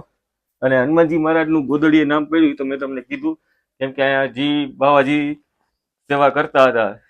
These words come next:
તેમને ગોદડીયા બાવાજી કહેવામાં આવતા હતા, તેના હિસાબથી આમનું નામ પડી ગયું છે ગોદડીયા હનુમાન. તો તમે મંદિરનો નજારો જોઈ લ્યો, કેવું સરસ મજાનું મંદિર છે તે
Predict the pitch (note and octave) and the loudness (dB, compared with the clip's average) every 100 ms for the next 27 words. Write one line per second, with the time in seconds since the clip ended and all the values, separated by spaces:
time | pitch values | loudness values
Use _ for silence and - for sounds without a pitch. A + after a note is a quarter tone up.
0 | _ _ C3 C#3+ C#3 B2+ C#3+ D3 C#3+ C3+ | _ _ -8 -4 -4 -4 -2 -2 -2 2
1 | C3+ C3+ B2+ A2 C3+ C3 B2 A#2 C3 B2 | 4 4 2 -4 0 0 0 0 0 0
2 | A2+ B2 C#3+ - _ C3 C3 B2+ B2+ C3 | -2 -2 -8 -12 _ -4 -2 -2 -2 -4
3 | - B2+ A#2+ A#2+ A#2+ B2+ C3 C#3 C3+ C3 | -2 -4 -4 -4 -4 -4 -4 -6 -6 -8
4 | - C#3 C3+ C#3 C3+ C3 A2 A#2+ A2 F#2+ | -6 -6 0 0 2 2 0 -2 -8 -14
5 | _ _ _ _ _ - C3 D3+ C#3+ C#3+ | _ _ _ _ _ -12 -8 -6 -4 -2
6 | D#3 D3+ C#3+ C#3+ D3+ C#3+ C3 C#3+ D#3 D3+ | -2 -2 -6 -2 -2 -2 -4 -4 -4 -6
7 | D3+ _ _ _ C3+ C#3 C3+ C#3 C#3+ C3+ | -8 _ _ _ -6 -6 -4 -8 -10 -8
8 | C3 C3+ B2+ B2+ C3 B2 - C3 A#2+ | -6 -6 -6 -8 -8 -10 -8 -8 -6